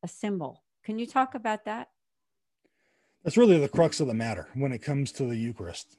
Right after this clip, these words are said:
Speaker 2: and really our faith. Because the church teaches that the Eucharist is the body and blood of Christ.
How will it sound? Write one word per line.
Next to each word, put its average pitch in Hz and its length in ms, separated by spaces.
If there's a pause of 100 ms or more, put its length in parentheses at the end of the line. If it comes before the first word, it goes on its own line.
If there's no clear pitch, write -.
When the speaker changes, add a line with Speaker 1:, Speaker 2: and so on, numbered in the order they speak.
Speaker 2:
and 147 180
really 180 260
our 104 100
faith. - 500 (1300)
Because 156 180
the 143 100
church - 340
teaches 135 560
that 127 400
the 135 120
Eucharist 147 500
is 131 180
the 139 100
body 117 560 (200)
and 120 200
blood 107 400 (300)
of - 140
Christ. - 440